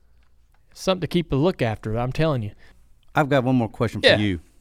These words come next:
Speaker 2: All right, this is not to do with Chase Elliott, but it does
Speaker 1: <laughs> Yeah.
Speaker 2: with the points chase, all right?
Speaker 1: Yeah.
Speaker 2: A J Allmendinger,
Speaker 1: Hmm?
Speaker 2: you're a race team owner. Now,
Speaker 1: Yeah.
Speaker 2: and, and listen, we're not sitting here criticizing what race teams do with their drivers and their teams and their plans for the weekend, but I was just,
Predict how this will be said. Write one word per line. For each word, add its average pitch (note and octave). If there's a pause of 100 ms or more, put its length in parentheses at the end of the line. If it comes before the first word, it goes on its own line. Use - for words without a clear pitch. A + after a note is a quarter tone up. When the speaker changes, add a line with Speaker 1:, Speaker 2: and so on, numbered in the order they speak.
(440)
Speaker 2:
All G#2+
right, G#2
this A#2
is G#2+
not A#2
to G#2+
do A2
with G2+
Chase G#2+
Elliott, G#2
but G2
it F#2+
does G#2
Speaker 1:
<laughs> -
Yeah. C#3
Speaker 2:
with G2+
the G#2
points G2+
chase, D#2+
all F#2
right? G2 (140)
Speaker 1:
Yeah. A2+ (1400)
Speaker 2:
A E3
J D3
Allmendinger, F#2+ (260)
Speaker 1:
Hmm? E3 (200)
Speaker 2:
you're C#3+
a G3
race F#3
team G#2+
owner. E2+ (200)
Now, A2
Speaker 1:
Yeah. B2
Speaker 2:
and, B2
and D3
listen, C#3
we're C#3+
not F#3
sitting -
here B2
criticizing G#2
what G#2
race G2
teams G2
do G2+
with G2+
their F#2+
drivers F#2+
and G2+
their F2+
teams G2
and F#2+
their F2+
plans F#2+
for -
the F#2+
weekend, F2+
but A2
I B2+
was A#2+
just, -